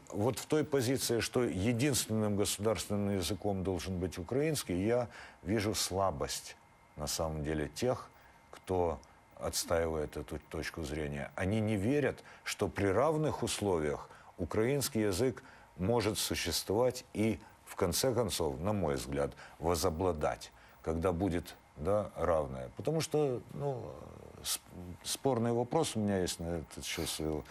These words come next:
э, собственное мнение, но я думаю, что не в нынешних условиях, когда это будет,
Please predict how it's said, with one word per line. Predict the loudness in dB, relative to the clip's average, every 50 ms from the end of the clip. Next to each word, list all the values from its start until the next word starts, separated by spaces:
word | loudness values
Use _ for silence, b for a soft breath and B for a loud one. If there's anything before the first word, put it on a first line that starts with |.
| B B B B B B B -6
э, | -4 -2 0 0 0 -2 -4 -4
собственное | -4 -2 -2 0 -2 -2 -2 0 0 2
мнение, | 2 2 2 2 2 2 2 0 0 B B B B B B B B -8
но | -4 0 2 2 4 4
я | 4 4 2 2
думаю, | 2 2 2 2 2 2 2 2 2 0
что | -2 -2 0 2 2 2 2 0 -4 B B B B B B B B B B -20 -20 -20 -20 -20 -20 -20 -20 -20 -20 -20 -20 -20 -20 -20 -20 -20 -20 -20 -20 -20 -20 -20 -20 -12 -4
не | 0 2 4 4 4 4
в | 4 4
нынешних | 4 4 4 4 4 4 2 2 2 2 0 0 0 -2 -10 -16 -20 -20 -18 -6 -2
условиях, | 0 0 0 2 2 2 4 4 4 4 2 0 0 -4 -14 -18 -20 -20 -20 -20 -20 -20 -20 -20 -20 -20 -20 -20 -20 -20 -20 -20 -20 -16 -12 -12 -12 -14 -14 -8
когда | -4 -2 0 2 4 2
это | 2 2 0
будет, | -2 0 0 0 -2 -2 -6 -10 -16